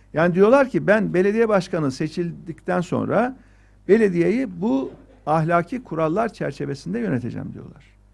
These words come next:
"Kimseye iltimas yapmayacağım." diyorlar. "Torpil, kayırmacılık yapmayacağım." diyorlar. Ve temiz belediyecilik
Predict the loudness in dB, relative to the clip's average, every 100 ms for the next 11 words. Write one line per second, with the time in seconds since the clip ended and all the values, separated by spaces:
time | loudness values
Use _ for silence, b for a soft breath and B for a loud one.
0 | _ _ _ -6 -6 -2 -2 -2 -4 -8
1 | -2 -4 -2 -4 -4 -6 -10 -14 -18 -20
2 | _ _ _ -8 -6 -6 -8 -6 -4 -4
3 | -6 -8 -8 -8 -6 -6 -6 -8 -14 -20
4 | -20 _ b b b b b -6 -2 0
5 | 2 0 0 2 4 2 0 -2 -6 -10